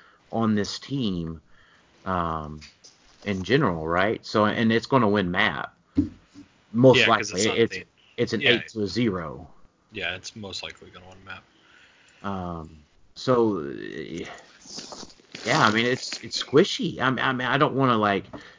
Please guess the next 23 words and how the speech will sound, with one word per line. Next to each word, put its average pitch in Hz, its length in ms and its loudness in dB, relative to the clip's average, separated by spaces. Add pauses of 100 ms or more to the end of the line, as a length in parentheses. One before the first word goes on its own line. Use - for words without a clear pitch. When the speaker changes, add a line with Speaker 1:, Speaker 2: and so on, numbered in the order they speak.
Speaker 1:
I'm 113 120 4
sure, 143 200 4
you 117 260 4
know, 113 120 6
and 117 140 4
this 123 180 0
is, 120 140 -4
again, 101 320 -14
this 104 140 -6
is 98 140 -6
not 101 220 2
discounting 110 520 -2
players 104 460 2
that 107 160 -4
play 98 240 -2
these 92 280 -6
teams. 87 640 -6 (440)
Speaker 2:
It 117 100 -6
would 113 100 0
Speaker 1:
You 110 60 2
Speaker 2:
have 123 180 2
Speaker 1:
know 160 80 -2
Speaker 2:
to, 117 420 -6